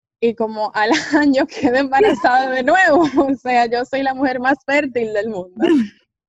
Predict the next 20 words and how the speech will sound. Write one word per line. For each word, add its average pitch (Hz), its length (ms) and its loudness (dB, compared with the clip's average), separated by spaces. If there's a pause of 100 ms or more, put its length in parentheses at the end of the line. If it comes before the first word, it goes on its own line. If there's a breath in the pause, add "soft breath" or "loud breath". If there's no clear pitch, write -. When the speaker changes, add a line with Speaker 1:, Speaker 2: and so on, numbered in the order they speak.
(260)
Speaker 1:
Gracias. 220 800 -2
Entonces, 269 840 0 (100)
nada, 220 480 0 (100)
después 254 460 2
Speaker 2:
¿Duraste - 80 -6
como 262 220 2
Speaker 1:
algo 311 120 -4
Speaker 2:
tres 254 220 -8
años 233 360 2
embarazada, 220 680 0 (120)
Speaker 1:
Yo 262 80 4
Speaker 2:
amor? 247 100 2
Speaker 1:
duré 277 280 0
como 269 340 -4
cuatro 240 420 0
años 247 260 -2
entre 226 260 -2
embarazo 208 500 -2
y 254 40 -2
lactancia. 185 580 -8